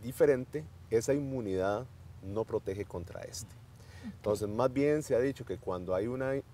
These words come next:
Speaker 1: una segunda infección por un serotipo diferente al primero, repito, en el caso del dengue, se aumenta el riesgo de que el paciente pueda sufrir lo que se llama un dengue severo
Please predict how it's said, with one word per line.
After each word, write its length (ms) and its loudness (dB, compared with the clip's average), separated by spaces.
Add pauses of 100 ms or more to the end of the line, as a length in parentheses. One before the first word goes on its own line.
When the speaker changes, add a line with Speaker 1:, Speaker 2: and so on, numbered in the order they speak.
Speaker 1:
una 200 -2
segunda 400 -6
infección 460 -4
por 180 -6
un 80 -6
serotipo 560 -6 (140)
diferente 460 -4
al 60 -8
primero, 380 -10 (260)
repito, 400 -2
en 40 -6
el 80 -8
caso 240 -2
del 140 -2
dengue, 300 -2 (520)
se 140 2
aumenta 440 2
el 80 4
riesgo 380 4
de 80 -2
que 80 -6
el 60 -4
paciente 420 -6
pueda 360 2
sufrir 460 -6
lo 80 -6
que 120 -10
se 120 -10
llama 220 -4
un 180 -6
dengue 320 -2
severo 380 -2